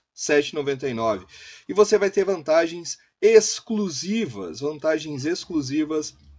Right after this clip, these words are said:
por ser membro do canal Nick Fans Brasil. Uma delas, você vai ter grupo especial no WhatsApp, que você vai ter as notícias sempre antes, né? Vídeos e et cetera sempre ditos antes para os membros.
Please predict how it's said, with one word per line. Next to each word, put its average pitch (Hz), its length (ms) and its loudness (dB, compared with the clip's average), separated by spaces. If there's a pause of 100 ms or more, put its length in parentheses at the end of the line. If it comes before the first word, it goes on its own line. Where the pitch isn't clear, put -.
(200)
por 226 120 -6
ser 226 180 2
membro 165 500 -2 (280)
do 214 100 -4
canal 135 440 2
Nick 139 180 -8
Fans 117 200 -6
Brasil. 101 520 -6 (420)
Uma 220 200 2
delas, 190 420 2
você 127 260 -6
vai 120 100 -4
ter 117 120 -6
grupo 214 320 -2
especial 170 500 0
no 143 100 -2
WhatsApp, 120 480 -4
que - 120 -14
você - 80 -12
vai 123 100 -6
ter 135 280 -4
as - 260 -12
notícias 131 540 -6
sempre 190 400 -2
antes, 139 400 -4 (100)
né? 113 300 -8 (500)
Vídeos 127 720 -4
e 120 300 -6
et 127 120 -2
cetera 127 380 -6
sempre 180 380 -8
ditos 127 420 -6
antes 160 260 -4
para 113 200 -4
os 107 100 -6
membros. 131 580 -6